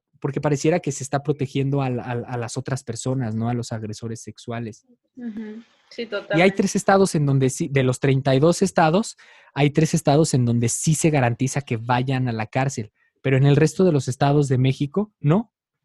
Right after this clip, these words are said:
Speaker 1: Y eso se
Speaker 2: Ujú.
Speaker 1: puede hacer a nivel estatal, ¿no? Promoviendo una ley, que los diputados locales hablen, que la sociedad se involucre localmente para, para hablar de eso, ¿no? Este, y a-, y,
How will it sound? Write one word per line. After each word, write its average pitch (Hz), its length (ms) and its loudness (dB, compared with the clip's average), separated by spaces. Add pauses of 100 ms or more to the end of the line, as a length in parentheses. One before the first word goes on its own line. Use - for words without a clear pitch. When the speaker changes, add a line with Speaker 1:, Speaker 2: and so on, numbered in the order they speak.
(120)
Speaker 1:
Y 156 140 4
eso 160 140 2
se - 100 0
Speaker 2:
Ujú. 123 60 -6
Speaker 1:
puede 143 200 4
hacer 139 320 2
a 143 60 2
nivel 123 300 2
estatal, 120 640 -2
¿no? 120 260 -8
Promoviendo 123 500 0
una 127 160 0
ley, 127 360 -2 (240)
que 127 120 -2
los 120 160 0
diputados 131 520 0
locales 120 460 -2
hablen, 127 440 0
que 123 100 -4
la 113 140 -2
sociedad 123 500 -4
se - 140 -4
involucre 131 600 0
localmente 135 960 -2 (400)
para, 110 380 -4
para 110 260 -2
hablar 117 360 -2
de 120 120 -4
eso, 135 240 -8
¿no? 104 240 -8 (480)
Este, 113 1200 -4 (520)
y 170 220 2
a-, - 140 -6 (140)
y, 202 140 -20